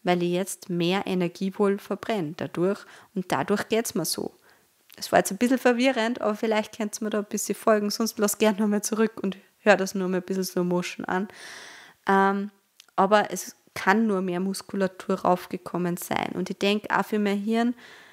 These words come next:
„Ah, ich muss jetzt ja heute wieder Cardio machen.“ Vielleicht zaubert dir mal so ein Vergleich raus,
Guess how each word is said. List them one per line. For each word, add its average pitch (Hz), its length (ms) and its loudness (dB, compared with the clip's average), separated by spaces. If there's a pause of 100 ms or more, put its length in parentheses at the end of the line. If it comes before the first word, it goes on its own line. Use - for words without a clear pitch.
(420)
„Ah, 247 160 2 (400)
ich 208 100 0
muss 214 160 2
jetzt 202 160 -2
ja 220 140 2
heute 196 300 0
wieder 190 180 0
Cardio 190 360 2
machen.“ 202 280 -2
Vielleicht 226 520 2 (480)
zaubert 220 440 0
dir 220 140 -2
mal 214 180 2
so - 140 -2
ein 202 60 0
Vergleich 180 680 0
raus, 190 300 2